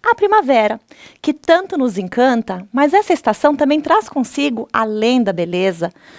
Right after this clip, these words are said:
sérios problemas de saúde, as alergias. Vocês sabiam que quinze por cento da população mundial sofre com as alergias por conta da primavera? E é por isso que hoje aqui vamos receber,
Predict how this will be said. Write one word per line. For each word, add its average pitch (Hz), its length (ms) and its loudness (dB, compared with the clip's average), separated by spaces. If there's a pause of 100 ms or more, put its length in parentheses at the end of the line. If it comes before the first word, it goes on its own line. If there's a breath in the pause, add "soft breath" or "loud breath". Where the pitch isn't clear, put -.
sérios 302 480 2
problemas 285 400 -2
de 247 80 -6
saúde, 240 540 -2 (180)
as 165 200 -6
alergias. 208 920 0 (420 loud breath)
Vocês 554 200 2
sabiam 392 280 0
que 370 120 0
quinze 320 320 -2
por 254 160 -6
cento 262 240 0
da 226 100 0
população 214 540 -2
mundial 208 600 2
sofre 277 560 0
com 233 160 -4
as 220 140 -2
alergias 202 640 -2 (340 soft breath)
por 359 160 -2
conta 392 360 0
da 370 80 0
primavera? 247 600 -2 (800 loud breath)
E 311 80 0
é 339 60 6
por 392 220 0
isso 370 260 0
que 330 180 -2
hoje 269 220 2
aqui 277 220 -2
vamos 226 260 -4
receber, 294 680 2